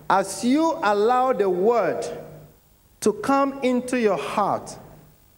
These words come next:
through openness and hunger for that message,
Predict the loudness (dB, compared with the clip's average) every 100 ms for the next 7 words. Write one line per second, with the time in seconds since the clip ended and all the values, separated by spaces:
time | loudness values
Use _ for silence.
0 | _ _ _ _ 0 2 4 2 -2 -10
1 | -2 0 0 0 0 2 2 2 0 -4
2 | -10 -16 -12 -2 0 0 -6 -2 0 2
3 | 2 2 0 -4 -12 -16 -20 -20 -20 _
4 | _ -4 0 0 0 0 0 0 0 -2
5 | -2 -8 -10 -12